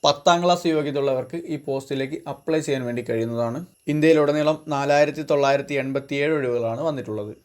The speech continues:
കേരളത്തിൽ ട്രിവാൻഡ്രം റീജിയണിൽ മുന്നൂറ്റി മുപ്പത്തിനാല് ഒഴിവുകൾ വന്നിട്ടുണ്ട്. യോഗ്യതയുള്ളവരെല്ലാം തന്നെ അപ്ലൈ ചെയ്യാൻ വേണ്ടി ശ്രമിക്കുക. യോഗ്യരായിട്ടുള്ള നിങ്ങളുടെ ഫ്രണ്ട്സിലേക്ക് കൂടെ ഈ വീഡിയോ ഷെയർ ചെയ്ത് വിവരം എത്തിക്കുവാൻ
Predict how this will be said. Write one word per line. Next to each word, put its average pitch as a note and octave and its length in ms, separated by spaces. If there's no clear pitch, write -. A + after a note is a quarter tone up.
കേരളത്തിൽ C#3+ 440
ട്രിവാൻഡ്രം D3+ 540
റീജിയണിൽ C3 360
മുന്നൂറ്റി C#3+ 400
മുപ്പത്തിനാല് D3 560
ഒഴിവുകൾ A#2 340
വന്നിട്ടുണ്ട്. A2+ 380
യോഗ്യതയുള്ളവരെല്ലാം C3+ 760
തന്നെ C3 180
അപ്ലൈ B2 260
ചെയ്യാൻ A#2+ 180
വേണ്ടി A#2+ 180
ശ്രമിക്കുക. A#2 340
യോഗ്യരായിട്ടുള്ള C#3+ 580
നിങ്ങളുടെ B2+ 300
ഫ്രണ്ട്സിലേക്ക് C3+ 560
കൂടെ A2+ 160
ഈ B2+ 100
വീഡിയോ B2+ 220
ഷെയർ A#2+ 220
ചെയ്ത് B2+ 160
വിവരം C#3 240
എത്തിക്കുവാൻ C#3 380